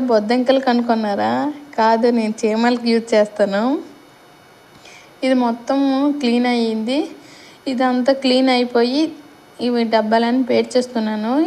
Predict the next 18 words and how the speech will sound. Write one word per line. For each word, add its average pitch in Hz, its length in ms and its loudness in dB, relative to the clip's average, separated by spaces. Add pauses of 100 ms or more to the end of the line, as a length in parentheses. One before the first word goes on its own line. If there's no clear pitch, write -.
ఇక 254 260 -2
కింద 233 180 0 (120)
లైన్ 233 280 2
ఉంది, 220 240 -2 (160)
కింద 240 180 0 (100)
లైన్ 240 260 0
కూడా 240 180 -4
చూడండి, 226 420 -2 (140)
ఇంకా 226 240 -2 (140)
చాలా 220 360 2 (140)
చీమలు. 220 460 0 (840)
ఏమో, 277 180 4 (140)
ఈ 262 40 2 (140)
బాలామృతం 262 760 4
పిండి 240 300 2
పెట్టిన 269 420 2
వల్ల 247 160 2 (100)
ఏంటో 233 200 0